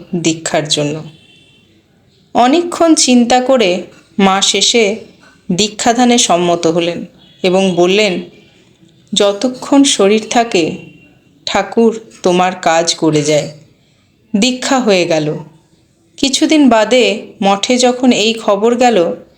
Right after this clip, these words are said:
ঘটনার বিবরণ সম্পূর্ণ শুনে ব্রহ্মানন্দজি অনেকক্ষণ নিস্তব্ধ হয়ে বসে রইলেন। আর প্রেমানন্দজিও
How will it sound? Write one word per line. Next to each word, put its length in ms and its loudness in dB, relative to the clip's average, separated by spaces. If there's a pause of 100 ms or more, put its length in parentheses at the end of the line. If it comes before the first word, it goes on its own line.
(580)
ঘটনার 520 0
বিবরণ 460 2
সম্পূর্ণ 600 2
শুনে 560 -2 (100)
ব্রহ্মানন্দজি 1040 0 (680)
অনেকক্ষণ 600 2
নিস্তব্ধ 680 0
হয়ে 340 2
বসে 380 0
রইলেন। 340 -2 (880)
আর 240 0 (140)
প্রেমানন্দজিও 1080 2